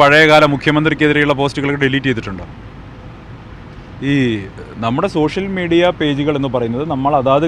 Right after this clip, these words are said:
കാലങ്ങളിൽ സ്വീകരിച്ചിട്ടുള്ള, നമ്മൾ അതാത് കാലങ്ങളിൽ പോയിട്ടുള്ള സ്ഥലങ്ങൾ, നമ്മൾ അതാത് കാലങ്ങൾ, അതാണല്ലോ നമ്മൾ ഓരോ ദിവസം ചെയ്തുകൊണ്ടിരിക്കുന്ന കാര്യങ്ങൾ അപ്ഡേറ്റ് ചെയ്യുന്ന ഒരു ഡിജിറ്റൽ ലൈബ്രറിയാണിത്.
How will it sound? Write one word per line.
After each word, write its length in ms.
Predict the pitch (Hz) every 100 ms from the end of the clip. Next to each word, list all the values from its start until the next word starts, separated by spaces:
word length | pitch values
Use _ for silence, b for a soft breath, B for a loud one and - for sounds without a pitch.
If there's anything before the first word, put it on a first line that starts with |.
| 156
കാലങ്ങളിൽ 320 | 147 147 165
സ്വീകരിച്ചിട്ടുള്ള, 580 | - 135 139 127 123 127 143
നമ്മൾ 180 | 127 139 135
അതാത് 220 | 131 151
കാലങ്ങളിൽ 340 | 143 135 135 139 123
പോയിട്ടുള്ള 340 | 127 120 127 -
സ്ഥലങ്ങൾ, 380 | 113 110 107 104 B B B -
നമ്മൾ 140 | 143 147
അതാത് 220 | 156 165 156
കാലങ്ങൾ, 240 | 143 147 -
അതാണല്ലോ 360 | 151 160 110 92
നമ്മൾ 140 | 113 123
ഓരോ 120 | 139 151
ദിവസം 240 | 147 160 156
ചെയ്തുകൊണ്ടിരിക്കുന്ന 520 | 143 151 156 156 165 151
കാര്യങ്ങൾ 300 | 143 147 160 135
അപ്ഡേറ്റ് 340 | 139 160 165
ചെയ്യുന്ന 260 | 156 151 165 156
ഒരു 120 | 165 151
ഡിജിറ്റൽ 320 | 135 147 185
ലൈബ്രറിയാണിത്. 640 | 151 151 170 156 135 101